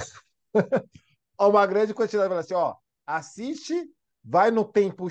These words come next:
eu, eu vou, eu vou até anotar, tá? Vou até anotar um tempo, vou assistir de novo.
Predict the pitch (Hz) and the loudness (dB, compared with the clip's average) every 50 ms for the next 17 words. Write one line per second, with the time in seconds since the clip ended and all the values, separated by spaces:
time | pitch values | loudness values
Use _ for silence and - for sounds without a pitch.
0 | - - - 151 165 190 208 - 190 202 190 147 175 196 214 226 208 156 143 135 | -10 -10 -8 -4 -2 -2 -2 0 0 0 2 2 2 2 2 2 0 -4 -6 -6
1 | 156 160 - 160 160 190 294 294 - 151 139 - - - - _ _ - 101 101 | -6 -6 -6 -8 -8 -10 -10 -12 -10 -10 -10 -10 -12 -16 -18 _ _ -14 -14 -12
2 | - 120 131 127 - 147 156 147 147 131 - 127 117 117 131 131 151 139 123 131 | -10 -8 -8 -8 -4 -2 -2 -4 -4 -4 -4 -2 -2 -2 -4 -6 -6 -4 -4 -4
3 | 123 - 123 120 117 123 123 120 113 107 107 113 127 131 139 | -4 -4 -8 -12 -8 -8 -6 -4 -2 0 0 0 0 -2 -6